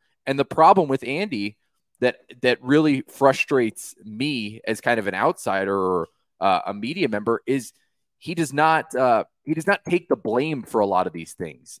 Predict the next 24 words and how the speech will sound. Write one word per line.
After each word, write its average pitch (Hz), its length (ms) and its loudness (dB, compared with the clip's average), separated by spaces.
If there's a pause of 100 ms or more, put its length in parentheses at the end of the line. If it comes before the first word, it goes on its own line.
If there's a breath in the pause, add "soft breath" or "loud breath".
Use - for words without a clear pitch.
(100)
and 107 280 -6 (100)
he 139 160 -10
doesn't 151 260 2
even 143 220 -2
acknowledge 110 640 2
that 113 200 -2
they 110 80 -2
were 107 280 -2
mistakes. - 720 -8 (360)
He 123 100 -12
kinda 139 280 2
says 135 300 0
they 127 120 4
were 127 140 4
the 120 100 2
right 113 320 -2
decisions 104 640 -6
all, 113 320 4
like, 104 320 -6 (100)
all 113 160 4
the 107 120 -4
time. 127 440 0 (220)
That's 151 280 2
what 135 260 2